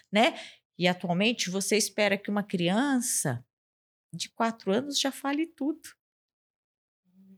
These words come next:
Né? A literatura ainda fala cinco anos, mas se você pensar nessas crianças que são estimula-, eh, essas crianças já nascem, já estão estimuladas, né?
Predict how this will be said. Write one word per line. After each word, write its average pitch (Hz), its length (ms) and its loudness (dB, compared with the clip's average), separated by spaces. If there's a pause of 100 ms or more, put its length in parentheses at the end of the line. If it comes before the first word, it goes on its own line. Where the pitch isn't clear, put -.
(420)
Né? 214 280 4
A 247 80 6
literatura 285 680 4
ainda 415 240 2
fala 269 340 0
cinco 247 460 0
anos, 202 380 2
mas 214 180 2
se - 120 -4
você 311 380 2
pensar 277 640 0
nessas 226 320 0
crianças 311 580 0
que - 140 -6
são 277 320 2
estimula-, 269 720 2
eh, 190 140 4
essas - 260 0
crianças 277 400 0
já 254 140 2
nascem, 359 420 0
já 339 160 2
estão 339 560 -4
estimuladas, 220 920 2
né? 262 280 4